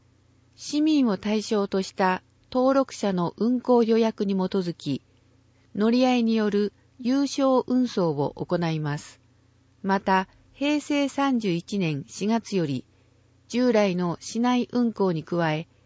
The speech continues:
高齢者等の通院手段確保を目的として、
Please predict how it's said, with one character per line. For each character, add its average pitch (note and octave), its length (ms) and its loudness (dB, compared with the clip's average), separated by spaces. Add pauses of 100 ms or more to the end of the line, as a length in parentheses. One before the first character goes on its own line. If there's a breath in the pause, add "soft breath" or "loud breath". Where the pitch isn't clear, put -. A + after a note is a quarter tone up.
(320 soft breath)
高 C4 240 2
齢 C4 200 2
者 A#3+ 180 -2
等 G#3+ 280 -4
の G3 280 -2 (180)
通 C4+ 320 -4
院 C4 200 0
手 B3 160 -4
段 A#3+ 240 0
確 A#3 320 0
保 F#3+ 160 2
を D#3+ 60 0
目 D#3 260 -4
的 - 240 -4
と F#3+ 140 0
し F#3 100 -10
て、 F3+ 300 -2